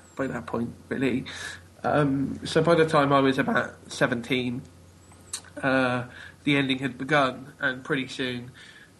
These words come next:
uh, the variety of films on television, you know, started thinning out. And I'm sure if I had Sky and I was, uh, uh, you know, putting, uh, money in the coffers of evil Uncle Rupert, I'd, um, have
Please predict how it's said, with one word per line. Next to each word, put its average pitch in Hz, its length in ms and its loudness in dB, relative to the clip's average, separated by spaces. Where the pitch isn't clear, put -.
uh, 123 380 0
the 147 100 -4
variety 131 460 2
of 120 60 -6
films 127 260 -8
on 123 100 -6
television, 123 580 -6
you 147 120 -6
know, 120 280 -6
started 131 340 0
thinning 131 420 0
out. 123 320 0
And 156 140 2
I'm 160 80 2
sure 185 260 4
if 156 80 4
I 147 60 2
had 139 380 4
Sky 127 680 0
and 135 180 -2
I 131 120 0
was, 127 280 -4
uh, 127 340 -2
uh, 131 260 -2
you 139 140 -2
know, 127 380 0
putting, 135 320 0
uh, 127 380 2
money 135 340 0
in 127 60 -2
the 131 80 -2
coffers 135 420 -2
of 131 180 -2
evil 135 300 2
Uncle 131 240 -2
Rupert, 135 460 2
I'd, 135 240 2
um, 127 360 2
have 139 340 -2